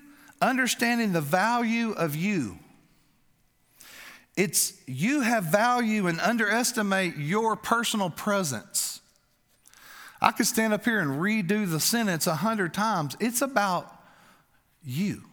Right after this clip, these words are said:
and the responsibility we carry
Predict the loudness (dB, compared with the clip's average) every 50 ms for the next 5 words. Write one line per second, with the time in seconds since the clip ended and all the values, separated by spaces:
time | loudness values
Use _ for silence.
0 | -20 -20 -20 _ _ _ _ _ _ _ _ _ _ _ _ _ _ _ _ _
1 | _ _ _ _ _ -2 0 2 2 0 0 -2 -2 -2 0 -2 0 -2 -2 -2
2 | 0 0 0 0 0 -2 -2 -2 -4 -4 -4 -4 -6 -4 -2 -2 -2 -4 -6 -8
3 | -6 -4 -4 -4 -4 -4 -4 -4 -6 -6